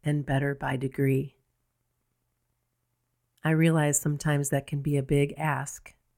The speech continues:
but I invite you to practice. I invite you to try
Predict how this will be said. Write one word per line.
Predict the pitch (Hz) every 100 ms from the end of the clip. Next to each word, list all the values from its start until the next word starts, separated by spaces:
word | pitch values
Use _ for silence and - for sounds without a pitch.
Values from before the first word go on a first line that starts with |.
| _ _ _ _ _
but | 165
I | 151
invite | 143 143 147 175
you | 160
to | 160
practice. | - 147 147 - 135 - - - _ _ _ _ _ _ _ _ _ _ _
I | 156
invite | 147 147 143
you | 147 147
to |
try | 135 - 160 156 147 139 143